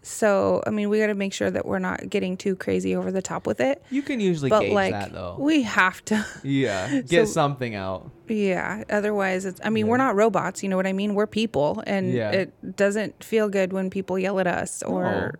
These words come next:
Speaker 2: No.
Speaker 1: you know, no matter
Speaker 2: We do that
Speaker 1: what's
Speaker 2: at work,
Speaker 1: going
Speaker 2: too,
Speaker 1: on.
Speaker 2: at Pizza Co, too, all the time. It's not like, whereas, like, and then you can feel it getting a little bit, okay, we're getting a little much here now. And I,
Speaker 1: Yeah.
Speaker 2: like, but, like, we all, you know, if someone's rude to us, we're everyone, like, we're all, like,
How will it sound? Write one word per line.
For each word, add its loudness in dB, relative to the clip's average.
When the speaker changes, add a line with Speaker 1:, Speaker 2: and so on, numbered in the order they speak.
Speaker 2:
No. -10
Speaker 1:
you -4
know, -6
no -4
matter -2
Speaker 2:
We 2
do 2
that 0
Speaker 1:
what's 4
Speaker 2:
at 4
work, 2
Speaker 1:
going -4
Speaker 2:
too, 4
Speaker 1:
on. 0
Speaker 2:
at -4
Pizza -8
Co, -4
too, -4
all -6
the -8
time. -8
It's -16
not -10
like, -14
whereas, -2
like, -4
and 2
then 6
you 0
can 2
feel 4
it 6
getting 2
a 0
little 4
bit, 4
okay, 0
we're -2
getting -2
a -4
little -4
much -6
here -6
now. -4
And -4
I, -2
Speaker 1:
Yeah. 0
Speaker 2:
like, -10
but, -2
like, -2
we 4
all, 6
you 2
know, 2
if 0
someone's -2
rude 0
to 2
us, 0
we're 2
everyone, 2
like, 2
we're 10
all, 8
like, 2